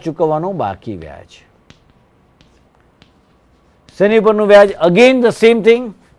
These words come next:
again ત્રણ વસ્તુ યાદ રાખવાની, કાં તો મકાન બાંધવા માટે, કાં તો મકાનને ખરીદવા માટે, અથવા તો મકાનના રિપેરિંગ માટે જો તમે વ્યાજ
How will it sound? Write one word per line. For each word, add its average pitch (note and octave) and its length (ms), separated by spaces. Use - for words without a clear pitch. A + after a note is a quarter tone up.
again G#3+ 340
ત્રણ A3+ 240
વસ્તુ A3 380
યાદ G3 180
રાખવાની, F#3+ 420
કાં D#3 160
તો E3+ 100
મકાન D3 360
બાંધવા D#3 400
માટે, G3+ 200
કાં D#3 140
તો D3 100
મકાનને C3+ 480
ખરીદવા F3 400
માટે, G#3 240
અથવા F3+ 340
તો G#3 100
મકાનના E3+ 580
રિપેરિંગ E3+ 460
માટે C3+ 240
જો C3+ 100
તમે B2+ 280
વ્યાજ G#2+ 240